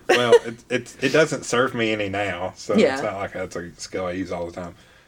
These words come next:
Speaker 2: But it's fun to watch people work together to do a communal thing on stage. I, I, I like watching my friends jam a
Speaker 1: Mm-hmm.
Speaker 2: lot.
Speaker 1: Like jam bands and
Speaker 2: Oh, yeah.
Speaker 1: stuff, yeah.
Speaker 2: Uh, so they,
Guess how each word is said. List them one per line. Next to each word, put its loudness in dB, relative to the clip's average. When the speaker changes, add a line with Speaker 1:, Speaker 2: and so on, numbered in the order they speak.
Speaker 2:
But 2
it's -2
fun 2
to -2
watch 0
people -2
work 0
together -4
to -8
do -6
a -6
communal -10
thing -8
on -8
stage. -8
I, -12
I, -12
I 0
like 0
watching 2
my 0
friends -6
jam -6
a -8
Speaker 1:
Mm-hmm. 2
Speaker 2:
lot. 0
Speaker 1:
Like 2
jam 4
bands 2
and 6
Speaker 2:
Oh, 8
yeah. 4
Speaker 1:
stuff, 0
yeah. -4
Speaker 2:
Uh, -8
so 2
they, 4